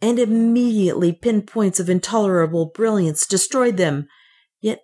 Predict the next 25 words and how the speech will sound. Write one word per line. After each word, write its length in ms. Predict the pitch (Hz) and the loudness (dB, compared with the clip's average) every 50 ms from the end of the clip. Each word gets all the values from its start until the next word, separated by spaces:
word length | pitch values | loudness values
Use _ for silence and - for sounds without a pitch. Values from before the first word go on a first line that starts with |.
| _ _ | _ _
never 600 | - 233 240 254 269 269 277 269 269 269 269 277 - - | -6 -2 -2 0 0 0 0 0 0 0 -2 -4 -6 -6
as 180 | 233 - - | -4 -4 -4
fast 560 | - - 226 208 180 156 156 143 - - - - - | -4 -4 -4 -2 -2 -2 -2 -2 -4 -6 -6 -6 -6
as 140 | - 156 - | -6 -4 -2
they 140 | - 160 - | -2 -2 -2
appeared. 500 | - - - - - - - - - - - _ _ _ _ _ _ _ _ _ _ _ _ _ _ _ _ _ _ _ _ _ _ _ _ _ _ - | -4 -4 -6 -6 -6 -6 -6 -8 -12 -16 -20 _ _ _ _ _ _ _ _ _ _ _ _ _ _ _ _ _ _ _ _ _ _ _ _ _ _ -4
Finally, 480 | 247 254 262 233 190 151 143 143 143 | 0 2 2 2 2 2 0 0 0
there 160 | 147 160 160 | 0 0 0
came 280 | 160 - 170 160 151 151 | 0 0 0 -2 0 -2
ten 320 | - - 185 190 185 185 | -4 -4 -2 0 0 0
seconds 480 | 180 - - 180 165 - 156 147 143 - | 0 0 -2 -2 -4 -4 -6 -6 -4 -4
in 100 | 156 151 | -4 -4
which 260 | 156 156 156 - - | -4 -4 -4 -4 -4
no 320 | 160 160 160 160 170 180 190 | 0 0 2 2 2 0 0
atomic 440 | 196 190 - 185 175 175 170 170 - - | -2 -6 -6 -4 -2 -2 -2 -2 -4 -6
flame 380 | - 180 180 170 156 147 139 139 | -6 -4 -2 -2 -2 -2 -2 -2
ravened 560 | 143 143 147 156 160 156 170 170 165 160 156 | 0 0 0 0 0 0 0 -2 0 0 0
in 180 | 165 160 160 - - | 0 -2 -2 -4 -6
emptiness. 680 | - 160 147 - - 156 151 147 143 143 - - - - _ _ _ _ _ _ _ _ _ _ | -6 -6 -6 -6 -6 -6 -6 -4 -4 -4 -4 -4 -6 -8 _ _ _ _ _ _ _ _ _ _
One 220 | - 151 160 165 175 | -4 0 2 4 4
more 200 | 175 180 185 185 | 4 4 2 2
glitter, 540 | 185 - 190 190 180 170 170 175 185 196 _ _ _ _ _ _ _ _ _ _ _ _ _ | 0 0 2 2 2 2 2 0 -2 -6 _ _ _ _ _ _ _ _ _ _ _ _ _
fifteen 480 | - - 143 139 - - - 151 147 147 | -6 -6 -6 -6 -6 -4 -2 -2 0 2
seconds, 840 | - - 151 143 139 - 147 147 147 147 156 - - - - - _ _ _ _ _ _ _ _ _ _ _ _ _ - | 2 2 0 0 -2 -2 -2 -2 -2 -2 -4 -4 -4 -6 -6 -8 _ _ _ _ _ _ _ _ _ _ _ _ _ -12
twenty, 760 | - - 165 160 151 147 147 143 143 143 143 147 147 - | -6 -2 -2 0 0 0 -2 -4 -4 -6 -6 -8 -10 -12